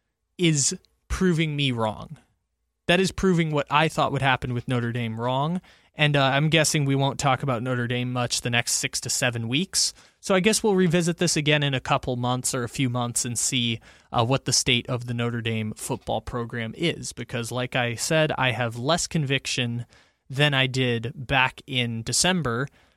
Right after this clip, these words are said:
that Notre Dame is going to flop. I still think the odds suggest that this is not going to succeed for Notre Dame and Marcus Freeman, and that they will be a,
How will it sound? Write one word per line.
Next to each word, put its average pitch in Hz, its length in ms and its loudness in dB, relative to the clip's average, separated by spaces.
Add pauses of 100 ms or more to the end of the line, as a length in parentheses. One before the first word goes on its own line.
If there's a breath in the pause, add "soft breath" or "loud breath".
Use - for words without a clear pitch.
(120 soft breath)
that 143 280 2
Notre 135 260 0
Dame 120 260 -2
is 117 140 -2
going 117 260 -2
to 120 120 -6
flop. 131 320 0
I 143 80 4
still 220 260 2
think 220 220 0
the 196 80 2
odds 160 280 2
suggest 143 540 0
that 127 220 -2
this 143 180 2
is 127 160 -2
not 135 280 0
going 131 200 0
to 123 80 -4
succeed 127 480 -2
for 127 140 -4
Notre 117 240 -2
Dame 117 200 -2
and 117 120 -6
Marcus 117 360 -4
Freeman, 123 400 -2
and 110 120 -2
that 117 100 -2
they 123 140 0
will 120 160 0
be 117 180 -2
a, 110 80 -2